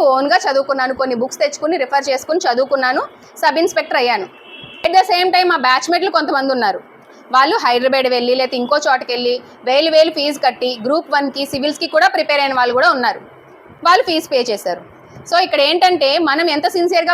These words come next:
ప్రిపేర్ అవుతున్నాం అన్నదే ఇంపార్టెంట్, కానీ డబ్బులు ఖర్చు పెట్టడం అనేది కాదు. చాలామంది సివిల్స్, గ్రూప్ వన్ కొట్టిన వాళ్ళు కూడా without coaching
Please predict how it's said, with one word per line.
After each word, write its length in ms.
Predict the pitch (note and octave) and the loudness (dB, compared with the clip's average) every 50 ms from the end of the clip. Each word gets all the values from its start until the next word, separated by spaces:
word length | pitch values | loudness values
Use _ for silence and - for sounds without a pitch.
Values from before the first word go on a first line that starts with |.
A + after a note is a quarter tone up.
| E4+ | -2
ప్రిపేర్ 280 | E4+ D#4+ D#4 D#4+ D#4 D#4 D#4 | -2 -4 -2 0 2 2 2
అవుతున్నాం 320 | D4+ D#4 D#4+ D4+ D4+ D4+ D4 | 2 0 0 -2 -2 -2 -2
అన్నదే 220 | D4 C#4+ D4+ D#4 C4 A#3 | -2 0 0 0 0 0
ఇంపార్టెంట్, 400 | A3 C4+ C#4 C#4+ D4+ D4+ C#4+ C4+ A#3+ | 0 0 0 0 0 -2 -4 -2 -4
కానీ 180 | A#3 B3+ F#4+ G4 - | -2 -2 -2 0 0
డబ్బులు 200 | C#4+ - D#4 D#4 D#4+ | 0 0 -2 -2 -2
ఖర్చు 160 | D4 - - | -4 -4 -4
పెట్టడం 220 | C#4+ C4 B3+ B3 B3 A#3+ | -6 -4 -4 -4 -4 -4
అనేది 200 | B3 C4 C#4 - - | -4 -4 -4 0 2
కాదు. 240 | C4 B3 A#3+ G#3 - - - - - - - - - - - - | 2 2 2 0 -4 -12 -14 -20 -20 -20 -20 -20 -18 -12 -4 0
చాలామంది 580 | D4+ C#4 D4 E4+ F#4+ F#4+ F#4+ F#4 F4+ E4+ F4 G#4+ - | 2 4 4 4 4 4 2 2 2 2 0 -2 -2
సివిల్స్, 340 | F4 D#4 D#4 E4+ F4 E4+ F4 F4 E4 D4 | -2 -2 0 0 0 0 -2 -2 -2 0
గ్రూప్ 180 | D#4+ D#4+ C4+ D#4+ | -2 -2 0 0
వన్ 120 | E4+ E4+ E4 D#4+ | -2 0 0 0
కొట్టిన 240 | D4 D4+ D#4+ D#4+ D#4 D#4 | 0 0 0 0 2 4
వాళ్ళు 180 | D4 D4 D4 C#4+ | 4 4 2 2
కూడా 300 | - B3 A#3 A#3+ C4+ F4+ C5+ - - - - - C4+ | 0 0 2 4 4 2 2 0 -6 -14 -10 -6 -4
without 320 | D4+ C#4 - F#4 G4 G#4+ F#4 - | -2 2 4 4 4 4 4 4
coaching 280 | E4+ E4 E4 F4+ G4 | 4 4 4 2 0